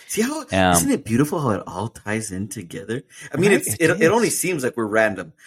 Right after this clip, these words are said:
Speaker 1: but everything
Speaker 2: Yeah.
Speaker 1: just kinda ties in.
Speaker 2: It does. It does. It does tie in together. So I, I was, I was driving the other day, and I was just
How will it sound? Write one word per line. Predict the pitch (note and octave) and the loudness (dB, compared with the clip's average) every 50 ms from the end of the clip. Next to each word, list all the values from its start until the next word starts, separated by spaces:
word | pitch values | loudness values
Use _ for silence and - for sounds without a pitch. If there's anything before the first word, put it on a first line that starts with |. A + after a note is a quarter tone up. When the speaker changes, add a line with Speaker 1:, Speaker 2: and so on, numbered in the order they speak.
| - - _ _ - | -20 -20 _ _ -8
Speaker 1:
but | A#2+ G#2+ - | -8 -6 -4
everything | A#2+ B2+ C#3 C3 A2+ - A2 | -4 -2 -2 -2 0 2 4
Speaker 2:
Yeah. | G#2+ A2+ - F2 E2 E2 _ _ _ _ _ _ _ _ - | 4 4 4 2 -4 -12 _ _ _ _ _ _ _ _ -8
Speaker 1:
just | - - - - | -6 -6 -6 -6
kinda | - - A2 G#2 F#2 | -6 -4 -4 -4 -4
ties | - - - - F2+ F#2 F#2 F2+ | -6 -8 -8 -6 -4 -4 -2 -2
in. | F2 F2 G2 G2 - _ _ _ _ _ _ _ _ _ _ _ _ _ _ _ - | -4 -6 -8 -10 -16 _ _ _ _ _ _ _ _ _ _ _ _ _ _ _ 2
Speaker 2:
It | G#2 A2 | 4 6
does. | C#3+ F3+ F#3+ - - - - _ _ _ _ - | 6 4 4 2 -2 -6 -16 _ _ _ _ -10
It | - - | -4 0
does. | - B2 C#3+ G#2 - - - _ _ - | 0 0 0 -2 -6 -10 -18 _ _ -4
It | |
does | E2+ G#2 B2 - | 0 0 0 2
tie | - - E2 D#2 | 4 4 4 4
in | D#2+ C#2 | 2 0
together. | - E2 D2 C#2+ C#2+ C#2 C#2 - _ _ _ _ _ _ _ _ _ _ _ _ _ | -6 -6 -4 -4 -4 -4 -6 -10 _ _ _ _ _ _ _ _ _ _ _ _ _
So | - - D#3 D#3 D#3 | 4 4 6 6 8
I, | D3 B2+ E3 F3 E3+ D3+ | 8 8 8 8 6 6
I | B2+ F3 | 6 6
was, | F#3+ F#3 E3 D#3 E3 - - | 4 4 2 -2 -6 0 4
I | C3+ D3+ | 4 4
was | D3+ C3+ A#2+ | 4 4 2
driving | G#2+ A#2+ A#2+ A#2 A#2 A2+ A2+ | 4 6 6 8 6 4 2
the | A2 | 0
other | G#2+ G#2+ G#2 G2+ G2 | 2 4 4 4 4
day, | F#2 G2 G2 G2+ G2+ G2+ G2 | 4 4 4 4 4 4 2
and | F#2+ F#2+ | 0 0
I | G2+ G#2+ A2+ | 0 0 0
was | A2+ A2+ A2+ | 0 -2 -4
just | C3 B2 - | -6 -6 -6